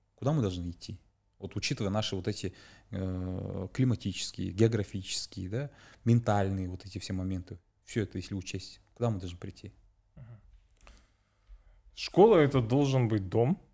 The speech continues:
Speaker 1: Мгм.
Speaker 2: Ну, то есть, э, вообще концепция школы должна быть концепция дома, да, то есть ребенок должен туда идти как дом, да. То есть, э, мы должны пересмотреть вообще практики, э, образовательные, да, у нас.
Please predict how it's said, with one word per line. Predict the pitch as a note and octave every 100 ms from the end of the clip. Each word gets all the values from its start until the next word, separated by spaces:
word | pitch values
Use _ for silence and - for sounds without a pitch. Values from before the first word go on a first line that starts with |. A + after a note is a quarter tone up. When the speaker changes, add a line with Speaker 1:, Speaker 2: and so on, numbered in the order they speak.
| _ _
Speaker 1:
Мгм. | G2 G2
Speaker 2:
Ну, | A#2+
то | A#2 A2+
есть, | G2 - -
э, | G#2 G2 G2
вообще | G2 G2+ C3
концепция | - A2 - B2+ - A2
школы | - C#3+ F3+ C3+
должна | G2+ G2 A2
быть | G#2+ G#2
концепция | G#2 G2+ A2 G#2 -
дома, | F#2+ G2 - -
да, | F#2+
то | - A2
есть | -
ребенок | A2 A2 D3 C#3 -
должен | - G#2+ G#2 G2+
туда | G#2 G2+ G2+
идти | - D#2+
как | - G#2 _ _ -
дом, | - G#2 F#2 _ _ _ _
да. | - C#3 _ _ _ _ _
То | -
есть, | G2+ - -
э, | G#2+ G2+ G2 G2
мы | G#2+ B2+
должны | C3 B2 A#2
пересмотреть | A2+ G#2+ - A2+ C3 B2
вообще | A2 - F#2+
практики, | - G#2+ - - - G2+ G2 F#2
э, | G#2+ G2+ F#2 F#2 F2+ - _ _ _
образовательные, | - G2+ G#2+ G2 G2+ G#2 - G#2
да, | F#2+ C#3+
у | C3
нас. | G#2+ -